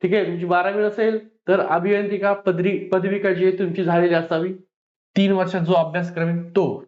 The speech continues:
तो जरी नसेल तर शासन मान्य संस्थेची समाज कल्याणची जी काय पदवी आहे, ज्याला बीएसडब्ल्यू म्हणतो, ती जरी असेल तरीही तुम्ही ग्रामसेवकचा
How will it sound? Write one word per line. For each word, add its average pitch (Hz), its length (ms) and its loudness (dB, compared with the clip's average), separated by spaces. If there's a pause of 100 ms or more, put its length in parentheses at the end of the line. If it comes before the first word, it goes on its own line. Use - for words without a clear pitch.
(320)
तो 214 140 4
जरी 233 200 2
नसेल 175 640 -2 (320)
तर 196 120 4
शासन 190 460 -2
मान्य 208 280 0
संस्थेची 196 580 -2
समाज 208 380 0 (160)
कल्याणची 180 1000 -2
जी 170 120 2
काय 196 120 2 (140)
पदवी 196 300 2
आहे, 175 400 0
ज्याला 170 360 0 (360)
बीएसडब्ल्यू 196 720 2
म्हणतो, 190 380 -2
ती 208 260 0
जरी 208 200 2
असेल 196 440 0
तरीही 190 320 2
तुम्ही 190 180 2
ग्रामसेवकचा 165 640 -2